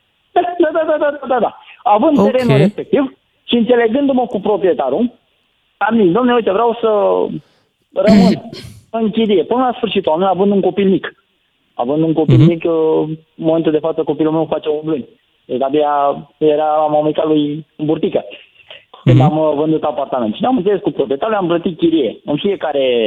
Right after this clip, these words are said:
Speaker 1: în fiecare lună, o mie de lei pe lună chirie, dar eu, de la întâi de martie și până la cincisprezece decembrie, le-am ridicat pe toate trei. Una, în momentul de față,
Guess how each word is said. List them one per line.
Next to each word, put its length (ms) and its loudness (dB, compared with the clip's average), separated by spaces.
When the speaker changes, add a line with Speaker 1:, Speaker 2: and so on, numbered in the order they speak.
Speaker 1:
în 120 -4
fiecare 420 -2
lună, 480 -2
o 80 -4
mie 160 0
de 80 -4
lei 140 -2
pe 80 -6
lună 200 -2
chirie, 380 -2
dar 260 0
eu, 200 0
de 140 -4
la 240 0
întâi 300 0
de 180 0
martie 760 -4
și 200 -6
până 340 -4
la 240 -2
cincisprezece 600 -2
decembrie, 720 -2
le-am 300 0
ridicat 380 -2
pe 100 -6
toate 320 -2
trei. 280 -6
Una, 500 -2
în 120 -2
momentul 400 -4
de 340 0
față, 460 -6